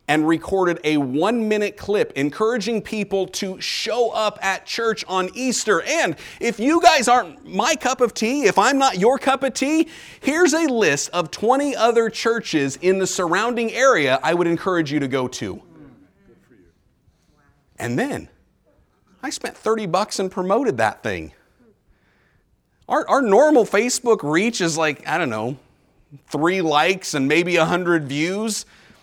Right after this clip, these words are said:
And that thing in twenty-four hours had almost ten thousand. And I get pastors reaching out to me saying, "Thank you so much. I never would have thought of that." Followed up with a couple of them afterwards, and you know what? People actually showed up. They said, "Hey, how'd you hear about us?"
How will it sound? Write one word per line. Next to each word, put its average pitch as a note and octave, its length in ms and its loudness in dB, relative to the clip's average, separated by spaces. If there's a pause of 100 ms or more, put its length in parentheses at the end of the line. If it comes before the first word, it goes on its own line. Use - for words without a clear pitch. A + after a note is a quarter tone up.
(140)
And D3 140 0
that A3+ 160 2
thing F3 180 2
in D3 80 2
twenty-four E3+ 500 2
hours E3 360 4
had D3 120 2
almost D3+ 300 0
ten F3 260 -2
thousand. D#3 580 0 (1160)
And D3+ 100 4
I F#3 80 6
get A3 200 0
pastors F#3+ 560 0
reaching E3 400 0
out G3+ 220 0
to E3 100 0
me C#3 120 2
saying, D#3+ 360 0
"Thank A3+ 260 0
you G3 100 -4
so F3+ 220 0
much. G3+ 220 -2
I E3 80 0
never G3 260 2
would F3+ 140 4
have D3+ 80 -2
thought G#3 260 2
of E3 120 0
that." B2 320 2 (340)
Followed G#3+ 260 2
up G#3+ 160 4
with G3+ 80 -2
a F#3 60 0
couple G3 260 2
of F3+ 80 0
them F3 80 2
afterwards, F3 420 2
and D3+ 120 2
you D3+ 60 2
know D#3+ 100 2
what? F#3 420 0
People F#3 260 -4
actually F3+ 340 0
showed F3+ 260 2
up. G3+ 160 4
They C#3+ 100 -2
said, D#3 160 -2
"Hey, C#4 140 -2
how'd G3 200 2
you F#3+ 80 0
hear B3 140 2
about C#3 240 4
us?" - 220 -8